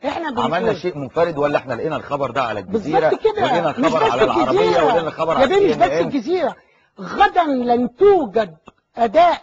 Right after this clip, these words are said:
Speaker 1: إعلامية في العالم مش هتتحدث عن هذا الموضوع، وبالتالي نحط، آه، في، آه، دماغنا في الرملة وما نتكلمش عنه. دي مصيبة سودة. يعني أنا مش فاهم الناس اللي عايزانا، طب حلو، م-، م-، مفيش حاجة بينا، وده حقيقة فعلًا،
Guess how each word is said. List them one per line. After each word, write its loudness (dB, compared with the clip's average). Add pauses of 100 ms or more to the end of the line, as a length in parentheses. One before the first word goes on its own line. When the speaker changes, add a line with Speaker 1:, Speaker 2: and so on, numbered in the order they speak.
Speaker 1:
إعلامية -2
في 2
العالم -2 (520)
مش -8
هتتحدث -10
عن -12
هذا -8
الموضوع، -14 (300)
وبالتالي 0
نحط، -4
آه، 2 (400)
في، 0
آه، 6
دماغنا 0
في -6
الرملة 2
وما 0
نتكلمش -6
عنه. -8 (320)
دي -4
مصيبة -4
سودة. -12
يعني -2
أنا -4
مش -6
فاهم -2 (280)
الناس -2
اللي 0
عايزانا، -4 (240)
طب 2
حلو، -2
م-، -2 (100)
م-، -2
مفيش -6
حاجة -4
بينا، 0
وده -4
حقيقة 0
فعلًا، -6